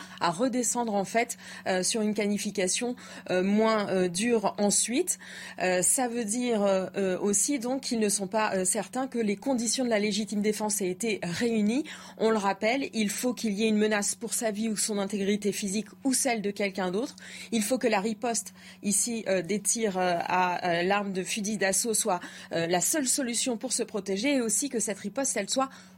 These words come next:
proportionnelle à la gravité de l'attaque. Là, le gardien de la paix tire une dizaine de cartouches avec un fusil d'assaut et non pas avec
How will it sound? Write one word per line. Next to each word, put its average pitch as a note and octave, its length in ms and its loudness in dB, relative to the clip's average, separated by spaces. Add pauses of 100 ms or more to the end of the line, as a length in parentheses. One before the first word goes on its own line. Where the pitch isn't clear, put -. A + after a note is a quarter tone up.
(120)
proportionnelle A3 920 0 (120)
à C#4+ 160 4
la B3+ 140 2
gravité G#3 440 0
de F#3 60 -4
l'attaque. A#3+ 400 0
Là, G#3+ 340 2 (300)
le G3 140 2
gardien G#3 320 2
de G#3 80 2
la F#3 100 2
paix B3 220 0
tire B3 320 -2
une G#3+ 180 2
dizaine B3+ 420 4
de A3+ 100 2
cartouches A3+ 600 -2 (140)
avec B3 360 2
un A#3 80 -2
fusil G#3+ 380 -2
d'assaut G3 340 -2
et A#3 80 -2
non G3 140 -2
pas A3+ 140 0
avec G#3 280 -2